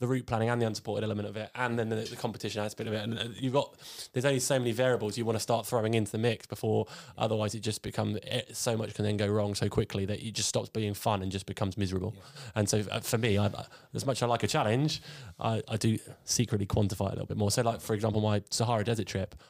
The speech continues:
Speaker 1: I could already ride a motorbike quite competently. I'd been riding one my whole life, and I literally hadn't e-, ever had a car. I knew exactly what bike I needed, what kit I needed. Uh, again, coming back to the bivvying, living out in the desert, I'd done tour of Afghan, so I, like,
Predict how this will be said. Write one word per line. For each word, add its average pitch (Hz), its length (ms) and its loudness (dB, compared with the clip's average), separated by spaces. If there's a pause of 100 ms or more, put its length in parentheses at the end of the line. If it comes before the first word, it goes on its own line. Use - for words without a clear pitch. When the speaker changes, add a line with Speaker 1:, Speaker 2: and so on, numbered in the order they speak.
(180)
Speaker 1:
I 113 80 0
could 113 160 -2
already 107 180 2
ride 107 220 2
a 101 60 0
motorbike 98 460 0 (120)
quite - 240 0
competently. 98 720 -2 (200)
I'd 104 60 -2
been 101 140 2
riding 107 220 4
one 101 180 2 (440)
my 113 120 2
whole 104 180 0
life, 98 380 -2 (260)
and 104 160 -2
I 98 80 2
literally 98 600 -2 (840)
hadn't 104 320 -4
e-, 104 160 -6 (120)
ever 101 180 -2
had 95 140 -2
a 95 40 -4
car. 101 460 2 (540)
I 107 180 -2
knew 110 120 4
exactly 113 320 0
what 104 120 -2
bike 107 240 0
I - 20 0
needed, 101 380 0
what 107 200 -2
kit 107 200 0
I 107 40 2
needed. 101 380 -2 (260)
Uh, - 80 -12 (100)
again, 107 260 0
coming 113 180 -2
back 104 120 -2
to 107 100 -6
the 90 40 -10 (140)
bivvying, 107 300 0
living 104 200 2
out 104 100 -2
in 104 60 -6
the 98 60 -10
desert, 110 240 2
I'd 101 140 -8
done 104 200 -2 (100)
tour 113 120 0
of 104 60 2
Afghan, 107 340 -2
so 117 80 -4
I, 113 80 -4
like, 117 200 -4